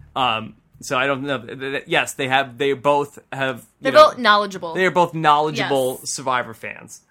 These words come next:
Speaker 1: but I
Speaker 2: Yes.
Speaker 1: don't think that they're exactly similar players.
Speaker 2: Mm-hmm.
Speaker 1: All right, so, uh, here we go. So, uh, let me,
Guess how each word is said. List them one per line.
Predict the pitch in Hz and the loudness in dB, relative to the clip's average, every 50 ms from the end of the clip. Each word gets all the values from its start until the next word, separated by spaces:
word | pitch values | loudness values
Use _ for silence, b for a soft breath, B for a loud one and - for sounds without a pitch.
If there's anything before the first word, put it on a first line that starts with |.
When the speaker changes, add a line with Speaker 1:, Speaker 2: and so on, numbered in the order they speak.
| _ _ _ | _ _ _
Speaker 1:
but | - 131 | -2 -2
I | 131 | -2
Speaker 2:
Yes. | 131 123 | 0 -2
Speaker 1:
don't | 135 131 117 | -4 -4 -4
think | - 127 117 | -6 -10 -10
that | 120 117 | -8 -8
they're | 120 117 110 | -8 -8 -8
exactly | - - 127 113 127 117 110 - - 117 113 | -8 -12 -10 -6 -4 -4 -4 -4 -6 -10 -10
similar | 113 - - 135 123 113 110 107 104 | -8 -6 -6 -6 -6 -6 -6 -8 -8
players. | - - 123 113 - - - - - | -8 -8 -8 -8 -8 -10 -16 -12 -8
Speaker 2:
Mm-hmm. | 240 233 240 202 175 165 180 - B B B B B B B _ - | -6 -6 -6 -6 -8 -12 -16 -18 B B B B B B B _ -2
Speaker 1:
All | 160 | -2
right, | 156 135 107 127 - | -2 -2 -2 -4 -6
so, | - - - - 220 220 190 156 139 131 120 | -6 -6 -4 0 2 2 4 2 2 0 0
uh, | 135 143 139 135 135 131 131 131 127 - - - _ - 143 | 0 2 2 2 0 0 -2 -4 -4 -6 -10 -14 _ -20 -20
here | - - 185 185 | -10 -6 -4 -4
we | 180 160 | -2 -2
go. | 147 131 | -4 -4
So, | 127 - - 160 151 147 147 143 143 147 | -4 -4 -2 0 2 2 2 0 -2 -2
uh, | 147 143 139 139 135 135 135 | -2 -2 -4 -4 -4 -6 -8
let | 135 143 151 | -8 -8 -8
me, | 156 156 151 135 - - | -8 -8 -8 -10 -14 -18